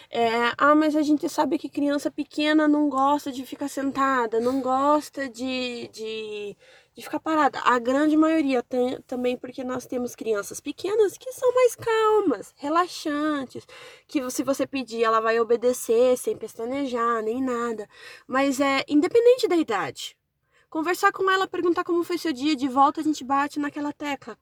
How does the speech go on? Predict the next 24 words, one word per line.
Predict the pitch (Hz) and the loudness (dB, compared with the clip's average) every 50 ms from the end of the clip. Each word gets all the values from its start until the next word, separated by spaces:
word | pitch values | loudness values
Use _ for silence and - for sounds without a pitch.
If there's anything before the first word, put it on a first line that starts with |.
| _ | _
Comunicação. | _ - - 294 302 302 302 302 294 285 - 302 277 - - - 254 233 220 208 208 - - - - - _ _ _ _ _ | _ -4 -2 0 2 4 4 4 2 0 -2 -6 -8 -10 -8 -8 -6 -4 -4 -4 -6 -10 -18 -20 -20 -20 _ _ _ _ _
Tudo | 320 311 320 330 320 311 262 285 | 2 4 4 4 2 2 0 -2
está | 285 269 - - - 254 247 247 247 254 254 | -4 -6 -8 -8 -6 -4 -4 -2 -4 -6 -8
com | _ - 269 247 | _ -12 -10 -4
ba-, | 247 254 247 247 - - _ | -2 0 0 0 -2 -6 _
embasado | - 262 277 - 269 254 226 233 254 262 269 254 208 233 226 240 247 254 220 233 | -6 -4 -2 0 0 -2 2 2 4 4 4 2 -2 -2 0 2 2 2 2 0
na, | 233 226 220 220 | -2 -2 -2 -2
na | 220 220 220 220 | 0 0 -2 -2
comunicação. | - - 240 240 233 233 226 - - 226 226 - - 214 185 - - | -4 -6 -4 -4 -2 -2 -4 -6 -6 -10 -10 -8 -8 -6 -6 -6 -4
É | - 214 | -4 -6
saber | 240 - 285 269 254 302 330 | 0 2 2 2 2 2 0
conversar | 370 339 294 294 - 285 | 0 0 0 0 0 -2
com | 277 285 | -6 -6
a | 262 | -10
criança. | - 269 254 254 254 294 | -6 -4 -4 -2 0 2
"Ah, | 330 | 2
mas | 330 339 339 294 | 4 4 4 4
é | 320 320 | 4 4
uma | 320 311 320 330 | 4 2 2 0
criança." | 320 - - 311 302 277 277 262 - 247 | -2 -4 -2 -2 0 0 -2 -4 -6 -12
Sim, | - - 311 320 | -8 -2 -2 0
é | 311 | 2
uma | 294 277 285 | 0 0 -2
criança. | - 302 294 277 262 262 285 - - 226 | -4 -6 -4 -2 -2 -2 -4 -4 -8 -14